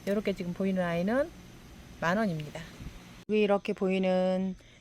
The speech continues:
요 아이 댄섬입니다. 댄섬. 사이즈가 한 십팔 센치 정도 되고요. 여기 밑에 보면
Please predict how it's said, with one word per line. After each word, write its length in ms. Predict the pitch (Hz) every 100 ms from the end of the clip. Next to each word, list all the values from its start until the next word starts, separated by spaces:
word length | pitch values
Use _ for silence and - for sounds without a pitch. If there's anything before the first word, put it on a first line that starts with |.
| -
요 120 | 180 180
아이 220 | 175 170
댄섬입니다. 840 | - 208 214 220 185 160 151 147 151 -
댄섬. 720 | 156 151 160 165 202 262 330 - - - -
사이즈가 680 | - 233 247 226 202 196 202
한 140 | 202 185
십팔 380 | - 254 294
센치 240 | 285 302 233
정도 220 | 202 185
되고요. 680 | 180 170 180 170 180 226 277 - - - - -
여기 200 | 180 170
밑에 260 | 190 202
보면 580 | 180 175 180 175 220 285